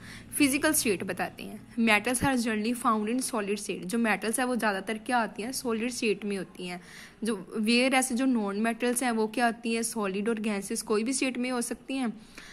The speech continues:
ये क्वेश्चन आपके लिए इंपॉर्टेंट है। Mercury is the only metal is liquid at room temperature, whereas bromine is the only non-metal that is liquid at room temperature। वो कौन सी मेटल है जो कि लिक्विड होती है रूम टेम्परेचर पे, वो कौन सी है,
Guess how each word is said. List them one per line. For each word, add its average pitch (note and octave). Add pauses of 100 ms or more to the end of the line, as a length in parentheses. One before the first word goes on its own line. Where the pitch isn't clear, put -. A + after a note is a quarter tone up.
(420)
ये A#3
क्वेश्चन B3+
आपके A#3+
लिए B3
इंपॉर्टेंट A#3
है। A3 (340)
Mercury B3+
is -
the C4+
only A#3
metal A3+
is A#3
liquid A3+
at A#3
room A3
temperature, F#3+ (540)
whereas A#3+
bromine G#3+
is G#3+
the A#3+
only G#3
non-metal F#3+
that G#3
is A3+
liquid A3
at A#3
room G3+
temperature। G3+
वो A#3
कौन B3+
सी D4
मेटल G#3
है G3
जो G#3+
कि A3
लिक्विड B3
होती F#3+
है F#3
रूम F#3
टेम्परेचर F#3+
पे, G3
वो G#3
कौन G3
सी A3+
है, D4